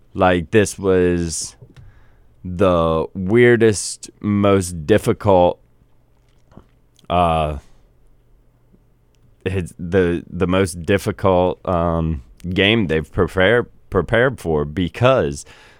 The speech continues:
of all the media that's coming out of nowhere, and that's,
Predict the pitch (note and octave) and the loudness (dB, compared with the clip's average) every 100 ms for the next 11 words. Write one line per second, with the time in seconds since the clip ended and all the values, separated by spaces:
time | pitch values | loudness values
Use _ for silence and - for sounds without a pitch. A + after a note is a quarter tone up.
0 | - G2 D#2 - F2+ F2 F2 E2+ D2+ E2 | -4 -4 -4 -4 0 2 0 -2 -2 -2
1 | D#2 D#2 D2+ - G2 G#2+ G#2+ F2 D#2+ D2+ | -2 -2 -6 -6 -2 0 0 0 -2 -2
2 | D#2+ D2+ - F#2+ E2 D#2 D#2 D2 C#2+ D2+ | -4 -6 -4 -4 -2 -2 -4 -4 -6 -4
3 | F2 F2 D2 C#2+ C#2 C#2+ C#2+ C#2+ C#2+ _ | -2 -2 -4 -6 -6 -6 -8 -10 -12 _
4 | _ _ _ _ - E2 F2 - | _ _ _ _ -8 -4 -4 -6